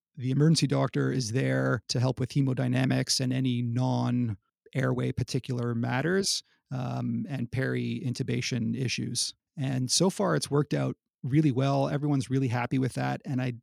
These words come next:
do think that that is probably the best for patients. Now,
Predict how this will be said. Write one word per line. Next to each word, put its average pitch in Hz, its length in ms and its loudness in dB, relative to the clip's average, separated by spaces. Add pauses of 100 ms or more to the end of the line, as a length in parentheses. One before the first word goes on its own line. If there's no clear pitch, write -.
(240)
do 202 180 2
think 185 360 0
that - 200 -4
that 143 220 0
is 127 120 0 (120)
probably 151 960 0 (420)
the 131 80 -4
best 131 460 -2
for 123 640 -2 (100)
patients. - 640 -2 (140)
Now, 131 520 0